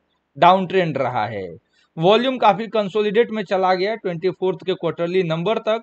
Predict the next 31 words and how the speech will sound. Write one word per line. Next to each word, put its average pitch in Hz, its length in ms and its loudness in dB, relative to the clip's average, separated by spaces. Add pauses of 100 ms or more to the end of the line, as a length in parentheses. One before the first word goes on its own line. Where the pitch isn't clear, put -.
(160)
यहाँ 165 520 -2
अगर 160 300 0
इस 160 220 -6
स्टॉक 160 360 -6
के 175 80 -4
चार्ट 156 400 0
को 185 100 -2
भी 233 140 -6
देखेंगे 208 520 0 (500)
तो 185 320 2
स्टॉक 190 340 0
ने 202 240 -6
ऊपर 180 340 -2
से 190 160 0
एक 160 100 -4
डाउन 160 260 0
ट्रेंड 202 260 -2
दिखाया, 190 380 2
कंसोलिडेट 170 680 -2
किया, 185 280 0
वो 175 200 -2
ब्रेकडाउन 160 480 -2
हुआ 190 240 0
और 220 140 -2
लोअर 208 280 4
लो, 190 180 2
लोअर 190 260 2
हाई 185 240 2
दिख 175 220 -2
रहा 113 160 -2
है। 95 140 -10